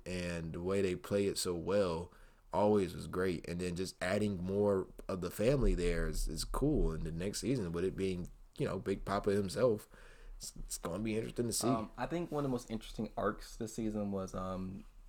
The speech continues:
Speaker 2: Maze this season.
Speaker 1: Maze is always interesting. Like,
Speaker 2: Like
Speaker 1: Maze is never not interesting.
Speaker 2: I mean, I like the little one episode where, like, Lucifer was, um, telling,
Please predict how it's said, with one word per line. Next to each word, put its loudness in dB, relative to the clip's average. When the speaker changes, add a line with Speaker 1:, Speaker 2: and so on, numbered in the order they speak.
Speaker 2:
Maze 0
this -8
season. -4
Speaker 1:
Maze 4
is 4
always -2
interesting. -8
Like, 2
Speaker 2:
Like 6
Speaker 1:
Maze 8
is 6
never 2
not -6
interesting. -8
Speaker 2:
I -10
mean, 4
I 6
like 4
the 0
little 2
one 2
episode 0
where, 4
like, 0
Lucifer -2
was, -4
um, -4
telling, -4